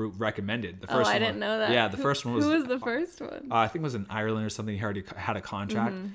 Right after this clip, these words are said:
Speaker 1: But he goes, "You know what? I do know another right back. Great player. Really good work ethic, blah, blah, blah, from Sacramento."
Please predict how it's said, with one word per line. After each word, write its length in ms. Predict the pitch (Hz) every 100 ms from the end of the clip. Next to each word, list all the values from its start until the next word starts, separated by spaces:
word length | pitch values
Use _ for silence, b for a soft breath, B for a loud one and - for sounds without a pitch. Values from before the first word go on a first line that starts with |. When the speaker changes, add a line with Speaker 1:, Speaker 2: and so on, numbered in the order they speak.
| -
Speaker 1:
But 100 | 113
he 60 | 117
goes, 180 | 101
"You 80 | 113
know 80 | 110
what? 140 | 110
I 60 | 98
do 160 | 101 113
know 160 | 110
another 220 | 104 107 101
right 160 | 95
back. 340 | 95 98 90 _
Great 220 | 117 113
player. 340 | - 104 98 b b b b -
Really 360 | 107 117 123
good 160 | 117 107
work 220 | 104 95
ethic, 300 | 104 98 92
blah, 120 | 110
blah, 80 | 101
blah, 220 | 95 92
from 180 | 90 98
Sacramento." 520 | 92 92 - 95 95